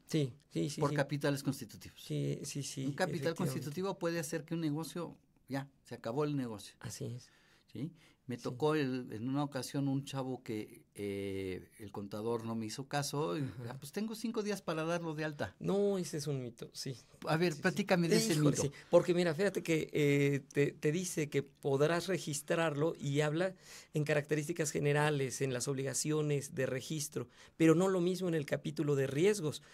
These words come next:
Speaker 1: porque en el capítulo de riesgos dice que la responsabilidad de to-, es totalmente del patrón,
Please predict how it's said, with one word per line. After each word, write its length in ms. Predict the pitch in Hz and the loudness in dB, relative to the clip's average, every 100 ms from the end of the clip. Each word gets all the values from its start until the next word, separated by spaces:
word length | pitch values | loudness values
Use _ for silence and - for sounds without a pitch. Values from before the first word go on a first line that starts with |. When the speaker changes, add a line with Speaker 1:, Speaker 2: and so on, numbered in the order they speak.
| - - | -20 -2
Speaker 1:
porque 240 | 135 139 | 0 2
en 40 | 123 | 0
el 80 | 113 | 2
capítulo 440 | 123 175 202 240 | 2 2 4 6
de 100 | 202 | 6
riesgos 500 | 165 170 151 170 190 - - - | 6 2 2 -2 -4 -10 -20 -12
dice 200 | 127 160 | -6 -4
que 100 | 180 | 0
la 80 | 165 | 2
responsabilidad 600 | 139 151 143 139 135 170 | 2 0 0 0 2 2
de 60 | 175 | 0
to-, 200 | 160 - | -4 -2
es 140 | 139 | -4
totalmente 640 | - 175 165 156 156 151 180 | -4 -4 0 0 0 0 0
del 200 | 147 127 | 0 0
patrón, 560 | - 139 - 180 220 | -2 -2 2 4 4